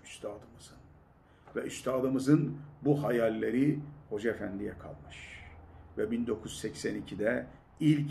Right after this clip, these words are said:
hayal gerçekleşiyor. Bozyaka'daki o Çalıkuşu mahallesindeki o hizmetin ilk yurdu bu defa hizmetin ilk okulu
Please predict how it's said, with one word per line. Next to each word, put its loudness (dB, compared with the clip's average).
hayal 2
gerçekleşiyor. -4
Bozyaka'daki 6
o 6
Çalıkuşu 6
mahallesindeki 4
o 2
hizmetin 6
ilk 4
yurdu 6
bu -4
defa 2
hizmetin 2
ilk 0
okulu -2